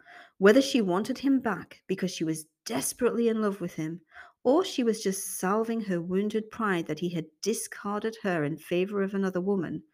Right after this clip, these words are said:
or even if making him face up to her in court was a means of avenging herself on him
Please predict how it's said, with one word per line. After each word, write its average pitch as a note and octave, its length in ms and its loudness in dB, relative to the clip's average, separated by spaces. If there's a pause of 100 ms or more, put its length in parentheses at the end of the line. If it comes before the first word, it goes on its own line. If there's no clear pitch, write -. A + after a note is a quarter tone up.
(420)
or A#3 220 10
even D#4 260 10
if C#4+ 140 8
making G3+ 260 2
him G3 160 2
face A3 460 0
up A3+ 120 -2
to G#3+ 120 -6
her G3 240 -2
in F3 120 -4
court F3+ 400 -2
was F3 140 -8
a D#3 80 0
means F#3+ 320 -2
of E3 80 -4
avenging E3+ 800 0
herself D3+ 500 -6
on D#3+ 80 -2
him E3+ 380 -4